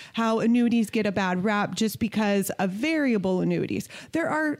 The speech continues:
thousands of different types of annuities that are going to be specific for our clients, for what their needs are. You know, if they want, there's many that offer guaranteed lifetime income with that protection.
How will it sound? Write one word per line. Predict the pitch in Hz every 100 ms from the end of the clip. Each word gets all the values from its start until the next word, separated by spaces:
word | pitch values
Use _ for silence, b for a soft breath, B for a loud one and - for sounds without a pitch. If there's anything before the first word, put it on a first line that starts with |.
| _ -
thousands | - 294 285 269 247 220 202
of | 196
different | 220 214 196
types | 202 196
of | 202
annuities | 208 254 320 247 240 - B B -
that | 247 233 - _ _ _ 233
are | 262
going | 202 262 294 302
to | - 285
be | 220 226 220
specific | - 226 214 254 240 233 220
for | - - 254 247 240 -
our | 220
clients, | - - 220 214 208 - B B
for | - 233
what | 220 240 -
their | 247
needs | 220 226 220 185
are. | 208 208 208
You | 208
know, | 208
if | 196
they | 226 220
want, | 233 285 - - - - -
there's | 285 294 226
many | 254 285 381 349
that | 214 -
offer | - - 233
guaranteed | 196 233 226 220 220 226
lifetime | 208 202 202 196
income | 170 269 294 190
with | 190 226
that | 196 -
protection. | 208 185 247 - - 160